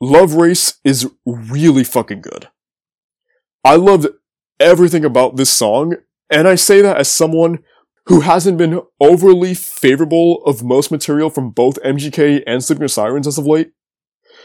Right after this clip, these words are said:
This is one of the more effective pop punk songs from M G K, a-, and in Kellen's sections,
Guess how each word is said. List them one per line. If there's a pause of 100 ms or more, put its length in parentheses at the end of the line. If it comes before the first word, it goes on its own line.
(160)
This
is
one
of
the
more (140)
effective
pop
punk
songs
from
M
G
K, (500)
a-,
and
in
Kellen's
sections,